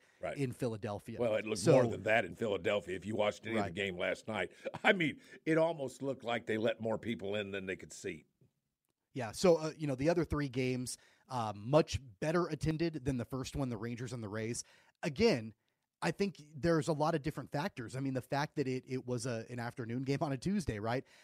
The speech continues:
Speaker 2: But then other than, I mean, other than that, clearly there's always been an issue, uh, with fans in Tampa going out and supporting this team. And this isn't a, a bad Rays team.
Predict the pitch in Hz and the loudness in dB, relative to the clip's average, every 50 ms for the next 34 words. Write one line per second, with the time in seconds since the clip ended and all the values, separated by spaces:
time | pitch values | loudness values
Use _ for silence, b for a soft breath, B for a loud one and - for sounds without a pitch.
0 | B B 165 165 - 175 165 160 - - 160 165 160 175 175 165 143 120 113 151 | B B 0 2 2 2 0 0 0 4 4 6 6 6 6 4 2 0 0 2
1 | 151 147 139 135 139 135 139 131 127 123 - 151 151 165 131 120 107 113 151 165 | 2 2 2 0 -4 -6 -6 -4 -4 -4 -2 0 0 2 0 0 0 2 4 4
2 | 131 101 110 - _ _ _ _ _ _ _ _ _ - - 139 147 170 175 165 | 4 2 0 -4 _ _ _ _ _ _ _ _ _ -16 -6 -2 2 4 4 4
3 | 139 123 127 127 123 135 120 117 101 123 127 120 127 123 113 110 131 110 110 113 | 4 2 -2 0 0 0 0 0 0 -2 0 0 0 -2 -2 -6 -6 -6 -4 -6
4 | 123 131 - - 113 98 98 101 b b b b b b b 123 117 117 117 117 | -6 -6 -6 -8 -8 -8 -10 -12 b b b b b b b -6 -4 -2 -2 -2
5 | - - - 127 120 117 110 123 117 - - 135 127 117 - 120 107 120 110 110 | -2 -2 -2 -2 -2 -2 -6 -8 -10 -6 -4 -4 -4 -4 -6 -6 -4 -4 -4 -4
6 | 110 110 107 104 110 101 104 113 - - 127 - 120 110 110 110 107 107 104 - | -4 -4 -4 -6 -6 -6 -8 -12 -12 -12 -12 -10 -10 -8 -8 -8 -8 -8 -8 -6
7 | - 208 220 170 131 135 175 220 - - 285 254 240 240 170 139 131 - 139 127 | -6 -4 -4 -2 -2 0 0 0 0 2 0 0 0 0 0 -2 -2 -4 -6 -8
8 | 107 - 135 127 156 180 135 110 117 123 156 208 - - - 117 95 90 | -6 -4 -2 0 2 0 2 0 0 0 0 -2 -4 -6 -10 -12 -14 -14